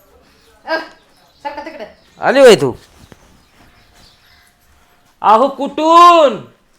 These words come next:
Speaker 1: अहो, मैत्रिणीकडे गेलते.
Speaker 2: अहो, कुठून?
Speaker 1: अहो,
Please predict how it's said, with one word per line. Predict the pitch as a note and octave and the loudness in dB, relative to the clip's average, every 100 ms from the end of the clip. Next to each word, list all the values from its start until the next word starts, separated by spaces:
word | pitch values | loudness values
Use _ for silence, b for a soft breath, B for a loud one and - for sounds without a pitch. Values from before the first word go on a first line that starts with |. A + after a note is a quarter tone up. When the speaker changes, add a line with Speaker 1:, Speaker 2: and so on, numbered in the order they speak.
| _ _ | _ _
Speaker 1:
अहो, | - C4+ | -10 -10
मैत्रिणीकडे | D4+ F4+ F4+ F4 F4 E4+ D#4 | -8 -12 -10 -14 -16 -14 -14
गेलते. | D#4 D4+ - F3+ - _ _ _ _ _ _ | -14 -16 -16 -20 -20 _ _ _ _ _ _
Speaker 2:
अहो, | - G3 A#3+ | -4 -2 -2
कुठून? | A#3+ C4 C4+ D#4+ E4 E4+ D#4+ B3+ G3+ _ _ _ _ _ _ _ _ _ _ _ _ _ _ _ _ _ _ _ _ | -4 -10 -8 -6 -2 0 -2 -4 -8 _ _ _ _ _ _ _ _ _ _ _ _ _ _ _ _ _ _ _ _
Speaker 1:
अहो, | F#3+ G#3 A3+ C#4+ | -14 -12 -8 -6